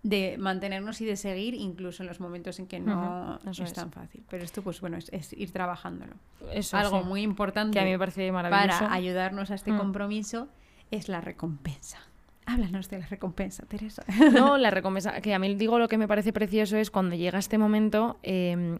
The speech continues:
Speaker 2: yo pensando más en los mecanismos psicológicos, ¿no? Y en el autocuidado, que ya hemos hablado de esto en otros episodios, el poderte parar a celebrar esa recompensa a mí me parece mágico, ¿no? Luego, a nivel cerebral también tiene unas consecuencias esto. Mm.
Speaker 1: Sí, podemos,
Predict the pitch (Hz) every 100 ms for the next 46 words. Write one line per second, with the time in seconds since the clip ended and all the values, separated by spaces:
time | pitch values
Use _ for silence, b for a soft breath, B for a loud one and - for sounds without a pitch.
0 | - 190 196 196 196 190 202 190 190 175
1 | 170 165 185 190 190 190 202 190 202 262
2 | B B B B - - 208 185 175 175
3 | 175 175 180 170 175 196 220 175 170 175
4 | 180 180 180 175 175 180 180 165 175 175
5 | 185 196 226 - B B B - - -
6 | 196 196 190 190 185 180 208 214 190 185
7 | 196 196 185 175 175 180 185 180 185 180
8 | 180 185 208 180 170 175 180 - 170 160
9 | 156 156 156 156 196 190 - 170 - -
10 | 190 247 B B - 196 202 214 220 -
11 | 185 180 180 180 202 196 196 202 220 214
12 | 196 175 - 175 180 196 214 185 175 214
13 | - 170 175 170 180 196 - 175 170 277
14 | 220 190 190 202 214 -